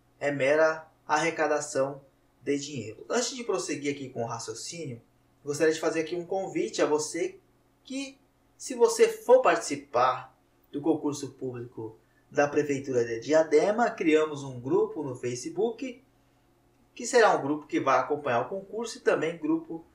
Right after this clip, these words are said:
de estudos. Na descrição do vídeo tá o link do grupo. Entrando lá no grupo de Face, serão duas perguntas, é só responder,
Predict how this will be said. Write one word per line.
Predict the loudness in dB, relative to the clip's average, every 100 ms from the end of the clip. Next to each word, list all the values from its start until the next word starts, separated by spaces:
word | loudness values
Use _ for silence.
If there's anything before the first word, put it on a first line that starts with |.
| -20 _
de | -8 -6
estudos. | -4 -6 -6 -8 -10 -20 _ _ _ -18 0
Na | 2
descrição | 4 2 0 -2 -2 -2 0
do | -2
vídeo | -2 -4 -6 -10 -16 _ 0
tá | 4
o | 4 2
link | -2 -4 -6
do | -4 -4
grupo. | 0 0 0 -6 -20 _ _ _ _ _ _ _
Entrando | -8 -4 0 0 2
lá | 4 4 4 -6
no | -10 -10
grupo | -6 -8 -8
de | -10 -10
Face, | 0 2 2 -2 -6 -12 _ _ _ _ _ -12
serão | -4 0 0 2
duas | 4 4
perguntas, | 6 4 4 0 2 2 0
é | -10
só | -2 0
responder, | 0 -4 -6 -2 -4 -4